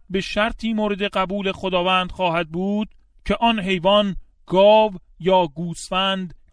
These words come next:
یا بز نر و بی‌عیب باشد، حیوانی که نقصی داشته باشد نباید تقدیم شود، چون مورد قبول خداوند نمی باشد. این قسمت شامل قوانین و مقررات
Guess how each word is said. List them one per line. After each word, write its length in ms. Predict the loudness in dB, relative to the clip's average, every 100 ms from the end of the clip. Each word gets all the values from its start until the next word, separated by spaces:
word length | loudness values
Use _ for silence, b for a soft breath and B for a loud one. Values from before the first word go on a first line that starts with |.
| -4
یا 280 | 4 4
بز 280 | 4 0 -2
نر 420 | -2 -2 -2 -2 -4
و 120 | -6
بی‌عیب 460 | -6 -10 -2 -2 -2
باشد، 560 | -4 -4 -2 0 0 -4 -20 _ _
حیوانی 500 | -2 0 2 2 2
که 160 | -2 -4
نقصی 560 | -4 -2 -4 -6 -6 -2
داشته 360 | -2 -2 -4
باشد 500 | -4 -4 -2 0 0 -2 -20 _ -8
نباید 680 | -2 0 2 0 2 0 0
تقدیم 420 | -6 -6 -8 -10
شود، 380 | -8 -10 -12 -16 -20 _ _ -8
چون 160 | -4
مورد 360 | -2 0 0 -2
قبول 680 | 0 0 0 0 2 2 0 -4 _ -14
خداوند 840 | -4 0 2 2 0 -2 -4 -4
نمی 220 | -2 -2
باشد. 420 | -4 -6 -8 -14 -18 -20 _ _ _
این 180 | -2 0
قسمت 480 | -2 2 4 4 2 -8
شامل 580 | -4 0 2 2 0 0 2
قوانین 640 | 0 2 0 2 2 0 -2
و 120 | -2 0
مقررات 840 | -2 0 0 0 2 4 4 2